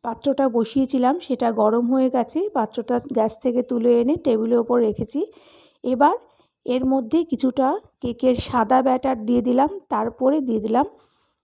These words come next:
কোকো পাউডার মেশানো ব্যাটার। এবার একটা চামচের সাহায্যে জিগজ্যাগ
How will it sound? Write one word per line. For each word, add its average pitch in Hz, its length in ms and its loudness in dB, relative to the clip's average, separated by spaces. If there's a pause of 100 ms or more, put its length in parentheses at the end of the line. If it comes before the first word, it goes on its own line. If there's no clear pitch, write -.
(340)
কোকো 285 220 -2
পাউডার 294 360 4 (100)
মেশানো 233 380 0 (280)
ব্যাটার। 190 360 -4 (760)
এবার 285 260 2 (160)
একটা 214 200 -6 (100)
চামচের 262 560 0
সাহায্যে 247 480 -2 (1400)
জিগজ্যাগ 254 680 0